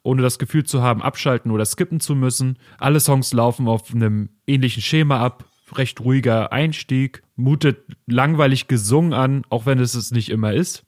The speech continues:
Und im Refrain geht dann, geht's dann richtig los. Im Song Die Dunkelheit darf niemals siegen, ähm, den möchte ich nochmal herausstechen, äh, äh, heraus, äh,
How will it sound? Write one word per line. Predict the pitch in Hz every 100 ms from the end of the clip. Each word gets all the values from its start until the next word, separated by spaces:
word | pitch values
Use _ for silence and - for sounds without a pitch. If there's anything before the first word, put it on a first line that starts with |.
| -
Und | 135 127
im | 120
Refrain | 113 - 123
geht | 120 120
dann, | 113 107 104 104 _ _ _ _
geht's | - 117 -
dann | 107
richtig | 101 101 - 98
los. | 87 82 73 - _ _ -
Im | 127
Song | - 151 160
Die | 139 113
Dunkelheit | 135 175 196 139 139 135
darf | 127 123
niemals | 131 131 123 104 -
siegen, | 117 151 180 196 - _ _ -
ähm, | 120 127 127
den | 117 123
möchte | 135
ich | 120
nochmal | 127 123
herausstechen, | 113 110 147 - 135 151 147 - _ _
äh, | - 117
äh, | 110 - 107 104
heraus, | 110 117 131 - - -
äh, | 113 117